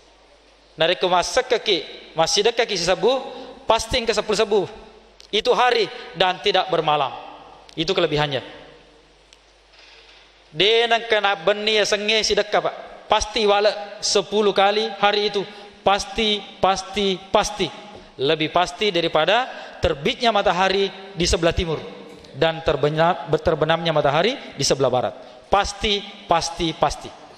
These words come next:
Makanya kita jangan takut untuk memberi banyak. Nareko se-, cedek mi si dekata,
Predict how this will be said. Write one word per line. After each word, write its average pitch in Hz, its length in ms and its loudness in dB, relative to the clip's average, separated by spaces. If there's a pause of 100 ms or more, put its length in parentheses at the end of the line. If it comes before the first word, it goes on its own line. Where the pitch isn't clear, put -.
(760)
Makanya 175 720 0
kita 214 320 0
jangan 190 400 2 (400)
takut 202 400 0 (240)
untuk 185 320 0
memberi 185 400 0
banyak. 233 340 2 (2500)
Nareko 185 400 2
se-, 240 180 2 (640)
cedek 220 400 0
mi 185 320 -2
si - 80 0
dekata, 165 560 0